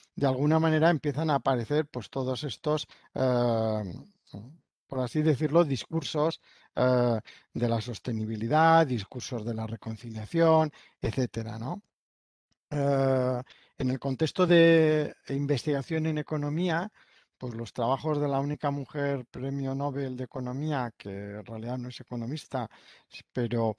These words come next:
eh, a-, accedió a este, llamémosle, galardón, Elinor Ostrom, pues, eh,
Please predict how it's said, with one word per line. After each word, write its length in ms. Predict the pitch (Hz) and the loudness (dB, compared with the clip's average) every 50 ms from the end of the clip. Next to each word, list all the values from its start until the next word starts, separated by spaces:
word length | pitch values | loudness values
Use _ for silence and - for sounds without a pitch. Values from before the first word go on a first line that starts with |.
| _ _ _ _ _ | _ _ _ _ _
eh, 80 | - | -2
a-, 1080 | 120 113 113 113 113 110 110 107 107 104 98 92 92 90 82 - - 113 113 101 110 110 - | 0 2 2 2 2 2 0 0 0 -2 -2 -4 -6 -8 -10 -12 -12 -10 -10 -10 -10 -10 -8
accedió 600 | 123 123 - - - 120 117 120 131 135 131 131 | -8 -8 -8 -6 -6 -4 -2 0 2 4 6 6
a 120 | 131 131 | 6 4
este, 460 | 131 - - _ - 127 127 120 113 - - - - - _ _ _ | 2 -2 -6 _ -2 0 0 0 -2 -6 -12 -20 -20 -20 _ _ _
llamémosle, 500 | 127 123 127 131 131 131 127 135 139 131 | 0 0 2 2 2 2 2 2 2 4
galardón, 600 | 120 127 131 131 131 - 135 147 156 160 165 170 - - - - _ | 4 2 2 2 0 0 0 0 0 0 0 -2 -8 -16 -20 -20 _
Elinor 400 | - 135 131 139 139 147 147 147 | -6 -2 0 0 2 2 2 2
Ostrom, 460 | 151 156 156 - - 147 151 156 156 - - - - - _ _ _ | 2 0 -2 -2 -2 0 0 0 0 -2 -10 -18 -20 -20 _ _ _
pues, 260 | - 131 131 120 - | 0 0 0 0 -4
eh, 800 | - - - 143 131 131 131 123 123 123 113 113 113 110 104 101 | -8 -4 0 2 4 4 4 4 4 2 2 0 0 -2 -4 -6